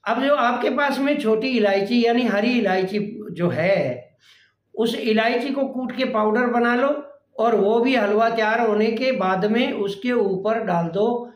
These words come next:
मिला लो। और अब आपका ये नुस्खा तैयार हो गया। आप इसको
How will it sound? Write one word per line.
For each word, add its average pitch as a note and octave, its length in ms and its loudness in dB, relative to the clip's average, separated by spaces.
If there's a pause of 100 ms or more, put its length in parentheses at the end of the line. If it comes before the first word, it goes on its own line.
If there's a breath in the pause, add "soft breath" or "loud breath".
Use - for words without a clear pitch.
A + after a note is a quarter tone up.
(140)
मिला F3+ 300 2
लो। A3 360 0 (1300)
और C#4 180 2 (420)
अब C#4 160 0
आपका C4+ 420 0
ये C#4 200 2
नुस्खा A#3 480 2
तैयार A3+ 440 2
हो G3+ 180 2
गया। G3+ 200 2
आप A3+ 680 -2
इसको A#3+ 680 -4